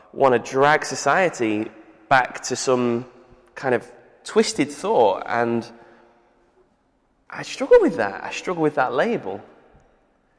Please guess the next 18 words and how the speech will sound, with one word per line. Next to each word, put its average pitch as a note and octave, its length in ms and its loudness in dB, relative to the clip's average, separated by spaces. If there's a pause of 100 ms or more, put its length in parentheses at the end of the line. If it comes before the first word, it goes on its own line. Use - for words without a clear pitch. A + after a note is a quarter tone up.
(580)
I - 100 -10
struggle G3+ 380 2
with, C3+ 220 6 (260)
um, B2 440 -4 (340)
some G#3 180 -4
of D#3+ 60 2
the C3+ 60 6
suffering F3+ 480 0
that's - 160 -2
going C3 240 6
on A#2 100 0
in A#2 60 -2
the A#2 60 2
world A#2 500 4
and B2+ 140 -4
the B2+ 60 6
way D3 160 6
that B2+ 260 2